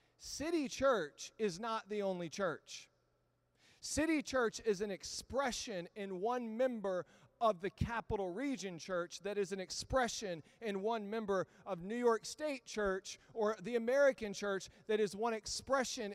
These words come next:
in one member of the global Catholic Church. And by Catholic, I'm not talking about Roman Catholic. I'm talking about the global unified body of Christ.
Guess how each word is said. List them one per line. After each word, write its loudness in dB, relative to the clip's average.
in -4
one 0
member 0
of -2
the -4
global 0
Catholic -4
Church. -2
And -10
by 0
Catholic, -2
I'm -6
not -2
talking 0
about 4
Roman 0
Catholic. -6
I'm -14
talking 4
about 0
the -6
global 0
unified -2
body -2
of -8
Christ. -8